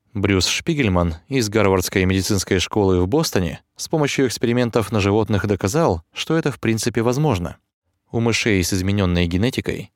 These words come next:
в организме у которых вырабатывалось больше вещества M E T R N L, метеориноподобный белок, ответственного за эффект потемнения, уменьшилась мышечная масса. Будет ли такое когда-либо возможно для людей,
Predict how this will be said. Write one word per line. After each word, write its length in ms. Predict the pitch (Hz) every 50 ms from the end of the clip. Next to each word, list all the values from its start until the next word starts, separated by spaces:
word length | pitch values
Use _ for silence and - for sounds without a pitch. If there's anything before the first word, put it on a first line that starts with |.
| _ -
в 80 | 107
организме 500 | 113 117 107 117 117 113 101 104 104 98
у 40 | 95
которых 400 | - 104 95 107 101 98 87 -
вырабатывалось 760 | 104 98 101 101 98 101 92 - 98 95 95 95 90 - -
больше 380 | 101 107 107 104 90 - - 101
вещества 640 | 95 92 - - 101 - - - 101 95 87 82 -
M 200 | - 107 104 98
E 100 | 98 92
T 280 | 85 - - 104 95 92 -
R 160 | 92 95 92
N 160 | 92 90 95
L, 320 | 117 139 135 92 73 71 - _ _ _ _ -
метеориноподобный 1000 | 113 107 98 - 104 95 92 92 90 85 90 85 - 104 98 95 85 90 90 90
белок, 400 | 92 110 107 98 85 82 - - - _ _ _ _
ответственного 720 | - 113 104 - 117 107 98 - - 104 98 95 95 95
за 180 | 90 98 98 95
эффект 320 | 87 - 110 98 - -
потемнения, 640 | - 104 - - 120 127 120 95 87 87 - - - _ _
уменьшилась 640 | - 107 98 98 104 110 - - 143 139 135 - -
мышечная 520 | 113 98 87 - 98 - - 110 113 123
масса. 420 | 131 120 92 - - - 80 - - _ _ _ _ _ _ _ _ -
Будет 340 | - 147 156 165 143 131 -
ли 140 | 120 117 110
такое 400 | 117 107 - 120 107 101 98 92
когда-либо 460 | - 101 98 98 92 90 90 90 92
возможно 580 | 90 92 92 90 104 107 101 92 85 95 92
для 100 | 85 90
людей, 480 | 87 87 90 101 135 147 120 90 82 -